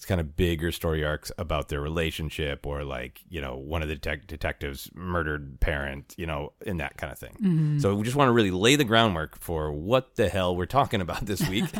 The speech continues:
Speaker 1: <laughs> Uh, so I guess to, to describe it in the most direct way, what I'm interested in is we don't have many shows where the characters, you know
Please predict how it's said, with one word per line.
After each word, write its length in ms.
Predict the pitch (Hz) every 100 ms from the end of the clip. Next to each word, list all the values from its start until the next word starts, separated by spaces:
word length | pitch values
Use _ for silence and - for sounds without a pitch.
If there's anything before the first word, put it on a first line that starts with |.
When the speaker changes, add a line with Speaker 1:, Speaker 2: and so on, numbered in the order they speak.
| 156 -
Speaker 1:
<laughs> 140 | 156 - 131 - 139 - - - - - -
Uh, 320 | 110 95 90 - -
so 160 | - 131 113 - -
I 60 | 127
guess 180 | 123 -
to, 140 | 135
to 180 | 104 113
describe 320 | 107 - 113
it 60 | 107
in 60 | 98
the 60 |
most 240 | 104 101 -
direct 300 | 113 151 87
way, 400 | 82 82 80 - _ _ _
what 220 | - 95
I'm 140 | 90 92
interested 600 | 131 147 120 101 - 92 85
in 360 | 85 82 87 -
is 380 | 85 85 78 - _ _ _ _ _ -
we 240 | 107 143
don't 260 | 185 - -
have 500 | - 113 113 110 90
many 260 | 98 104
shows 560 | 92 - 85 82 82 - - -
where 180 | 92
the 120 | 80 78
characters, 680 | - 104 113 123 131 120
you 200 | 90 127
know 360 | 139 90 90 98